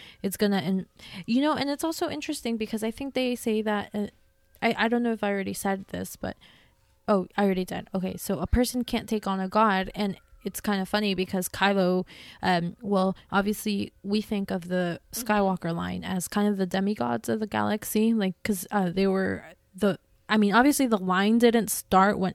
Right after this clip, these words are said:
Speaker 1: Anakin was born, but the Force, like, obviously got Shmi pregnant, and he ca-, that line came
Speaker 2: Yeah.
Speaker 1: from the Force,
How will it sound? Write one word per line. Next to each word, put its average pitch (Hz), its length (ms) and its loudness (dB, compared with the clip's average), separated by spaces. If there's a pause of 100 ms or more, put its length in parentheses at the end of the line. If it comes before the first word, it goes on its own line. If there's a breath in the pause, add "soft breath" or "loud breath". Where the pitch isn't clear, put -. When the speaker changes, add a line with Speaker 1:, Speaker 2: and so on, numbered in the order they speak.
Speaker 1:
Anakin 202 540 2
was 302 160 -2
born, 320 400 -2 (340 loud breath)
but 196 340 6
the 202 120 2
Force, - 560 -2 (400)
like, 185 340 0
obviously 180 560 -2
got 175 320 -2 (720 loud breath)
Shmi 277 420 0
pregnant, 208 600 0
and 180 440 -4 (400)
he 202 220 2 (300)
ca-, - 160 -8 (100)
that 220 240 4
line 185 400 0
came 214 220 -4
Speaker 2:
Yeah. - 60 -2
Speaker 1:
from 185 200 -2
the 175 80 -4
Force, - 840 -6